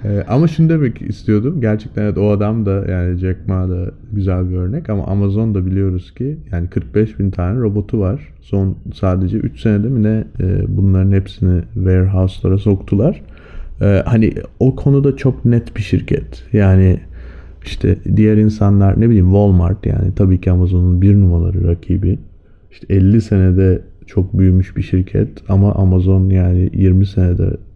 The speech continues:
bastı geçti yani onları. Ee, onlar da hep böyle bir işte ama biz employee'ye duyarlıyız. Hani kasiyerlerimiz bizim için çok önemli.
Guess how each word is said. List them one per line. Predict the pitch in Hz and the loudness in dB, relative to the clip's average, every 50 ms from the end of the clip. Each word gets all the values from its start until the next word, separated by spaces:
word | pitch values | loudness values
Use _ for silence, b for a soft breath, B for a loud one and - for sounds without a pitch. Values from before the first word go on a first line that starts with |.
| - _ - - - - - - - - - - - - - 131 | -20 _ -20 -20 -20 -20 -20 -20 -20 -20 -20 -20 -20 -18 -14 -12
bastı | 123 90 - - - 92 | -12 -12 -10 -6 -4 0
geçti | 92 92 90 - - - - 98 | 2 2 0 0 -2 -4 0 0
yani | 92 87 87 87 87 | 2 2 2 0 -2
onları. | 87 87 87 87 87 95 127 143 B B B B B B B B B B B - - - | -2 -2 -2 0 0 -2 -2 -4 B B B B B B B B B B B -14 -6 -2
Ee, | - 90 87 - | 0 0 0 2
onlar | - 107 110 107 104 113 120 131 | 2 4 4 4 4 4 4 2
da | 135 | 2
hep | 135 143 151 - - | 2 0 0 0 0
böyle | 127 123 123 123 120 | 2 4 4 4 4
bir | 127 123 117 - | 4 4 2 2
işte | - - - - 127 | -2 -6 -6 -4 -2
ama | 123 123 117 113 | 0 0 0 0
biz | 117 110 - | 0 -2 0
employee'ye | - 107 110 110 107 - 117 110 110 107 107 107 107 - - 110 | 2 2 2 2 0 0 2 2 4 4 4 4 2 2 0 2
duyarlıyız. | 107 104 101 98 101 101 101 101 101 98 95 95 - - | 4 4 4 4 4 4 4 4 4 4 4 2 0 0
Hani | 95 95 92 92 95 | 0 0 2 0 2
kasiyerlerimiz | - 101 98 98 - 107 95 98 98 98 95 95 98 95 92 95 | 2 0 0 0 0 0 2 4 4 4 4 4 4 2 2 0
bizim | 98 95 95 95 92 | 0 2 2 2 0
için | 95 - - 98 | 0 -2 -2 -2
çok | 92 98 95 - - | 0 0 -2 0 0
önemli. | 92 90 87 87 87 85 85 87 90 | 0 0 2 0 0 0 0 -2 -2